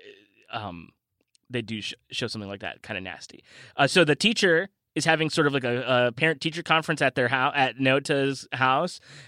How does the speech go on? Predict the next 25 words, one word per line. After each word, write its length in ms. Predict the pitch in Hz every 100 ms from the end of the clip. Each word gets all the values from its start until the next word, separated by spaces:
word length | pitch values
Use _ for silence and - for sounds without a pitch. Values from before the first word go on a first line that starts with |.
| _
uh, 40 | 139 135
and 80 | 127
is 80 |
talking 240 | - 139 143
to 80 | 151
the 80 |
dad, 420 | 117 113 113 113 117 _ - -
and 300 | 147 135 131
she's, 320 | - 202 185
like, 480 | 180 147 117 - -
so 320 | - - 175
put 240 | 190 - 170
off 220 | 127 -
<laughs> 100 | - -
by 120 | 240 - -
him. 260 | 262 - 214
She's, 300 | - 175 -
like, 200 | 160 147 - 240 -
not 260 | 165 185
really 300 | 170 170 165
interested 440 | 143 143 147 156 147
in 220 | 143 139
anything 420 | 143 147 143 143
he's 160 | 143 139
saying, 460 | 147 139 139 139